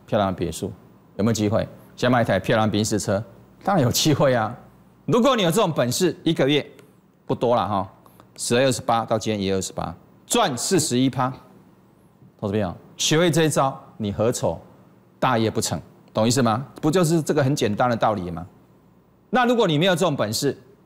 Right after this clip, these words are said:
这个月你可能会伤得很重了。大盘今天来到十五天低点，拉回已经八百二三点了哈，对不对？来，二零二一年股市成败关键就是看你会不会选股，选股，选股，选股。奇怪，张明你怎么都可以找到盘面上最强的股票，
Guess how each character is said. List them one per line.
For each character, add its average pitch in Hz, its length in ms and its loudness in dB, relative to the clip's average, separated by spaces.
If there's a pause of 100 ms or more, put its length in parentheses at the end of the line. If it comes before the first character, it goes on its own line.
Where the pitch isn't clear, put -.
(520)
这 160 200 0
个 123 120 0
月 120 240 -2
你 101 120 -6
可 - 60 -12
能 90 100 -8
会 104 80 -2
伤 104 220 -2
得 95 60 -2
很 85 120 -6
重 82 280 -4
了。 - 80 -14 (440)
大 110 120 0
盘 92 160 -2
今 101 120 -2
天 98 60 0
来 98 80 0
到 98 120 2
十 - 140 -4
五 98 100 0
天 92 180 -4
低 90 140 -4
点， - 220 -4
拉 139 180 4
回 117 120 2
已 - 20 0
经 110 140 -4
八 113 200 0
百 92 120 -2
二 98 100 0
三 98 180 -2
点 92 160 0
了 90 100 0
哈， 98 200 0
对 117 80 0
不 113 40 2
对？ 123 200 2
来， 90 160 -2 (480)
二 247 120 2
零 196 200 2
二 202 100 4
一 208 100 2
年 135 220 0 (600)
股 120 120 0
市 165 140 2
成 123 180 0
败 123 120 4
关 110 180 0
键 104 140 -2
就 127 80 -4
是 - 80 -6
看 139 100 -2
你 101 60 -4
会 127 120 -2
不 113 100 -2
会 104 100 2
选 - 280 -6
股， - 160 -16 (280)
选 175 320 2
股， 170 160 2
选 131 240 0
股， 117 120 0
选 104 220 -2
股。 95 160 -6 (360)
奇 - 120 -2
怪， 107 120 2
张 143 220 2
明 113 140 2
你 104 60 0
怎 101 100 -4
么 95 80 -2
都 107 80 -4
可 113 100 -4
以 101 40 0
找 92 160 -2
到 101 100 0
盘 101 180 -4
面 104 140 0
上 101 180 -2 (300)
最 226 280 2
强 120 260 0
的 123 40 0
股 101 160 -2
票， 117 240 2